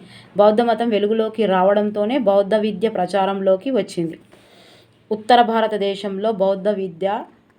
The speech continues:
విశేషంగా ఆకర్షించబడింది. మూడు కరెక్ట్. బుద్ధుని బోధనలో సరికాని దానిని గుర్తించండి. సరికానిది. ఇవి ఇలా ఒక్క మార్క్ కూడా పొడగొట్టుకోవద్దండి.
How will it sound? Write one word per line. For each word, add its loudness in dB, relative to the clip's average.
విశేషంగా 0
ఆకర్షించబడింది. -2
మూడు -2
కరెక్ట్. -6
బుద్ధుని 2
బోధనలో 2
సరికాని 0
దానిని -2
గుర్తించండి. -4
సరికానిది. 0
ఇవి -2
ఇలా 2
ఒక్క -4
మార్క్ 0
కూడా 2
పొడగొట్టుకోవద్దండి. -2